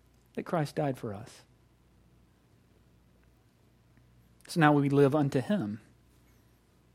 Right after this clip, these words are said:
Now the law that once accused us, now the law that once hung over us as a crushing weight, the demands of the law no longer press down on us because we've been set free.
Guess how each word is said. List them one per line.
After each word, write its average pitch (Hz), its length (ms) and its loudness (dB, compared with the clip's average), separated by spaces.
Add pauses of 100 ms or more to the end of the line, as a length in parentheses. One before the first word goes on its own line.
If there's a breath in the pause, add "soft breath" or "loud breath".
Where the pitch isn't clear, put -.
(120)
Now 156 200 6
the 170 140 4
law 131 600 -2 (680 soft breath)
that 170 140 6
once 165 360 2
accused 185 720 -2
us, 226 140 4
now 190 140 2
the 165 100 4
law 156 220 8
that 202 80 6
once 165 180 4 (180 soft breath)
hung 233 460 10 (160)
over 202 340 12
us 202 220 8
as 196 100 10
a 147 100 8
crushing 180 760 4
weight, 196 320 8
the 190 80 2
demands 202 460 10
of 202 80 10
the 180 80 12
law 180 260 12
no 180 220 8
longer 190 240 6
press 196 400 10
down 185 400 8
on 170 80 4
us 147 120 6
because 151 240 -2
we've 190 200 -4
been 156 160 -2
set - 260 -2
free. - 500 -8